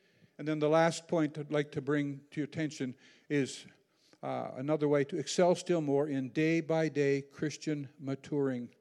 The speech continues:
Christian maturing. So there are eight injunctions that are here in the next eight verses from fourteen onward. He says,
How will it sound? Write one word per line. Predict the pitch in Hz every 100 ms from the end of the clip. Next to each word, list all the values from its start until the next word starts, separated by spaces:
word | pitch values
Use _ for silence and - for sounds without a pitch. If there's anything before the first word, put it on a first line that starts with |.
| _ _ _ _
Christian | 170 160 165 143
maturing. | 139 - 151 139 123 110 _ - - - -
So | - 151 143 - - _ _
there | 156
are | 147
eight | 160 180
injunctions | 165 147 156 170 - 139 127
that | 143 127
are | 123 120 - -
here | 139 147 143
in | 135 139 117 - 131
the | 143
next | 151 143 -
eight | 143
verses | 135 147 - -
from | 131
fourteen | 127 151 147 147 160 151 - - - _ -
onward. | 139 147 139 120 117 - _ _ - _
He | 151
says, | 156 160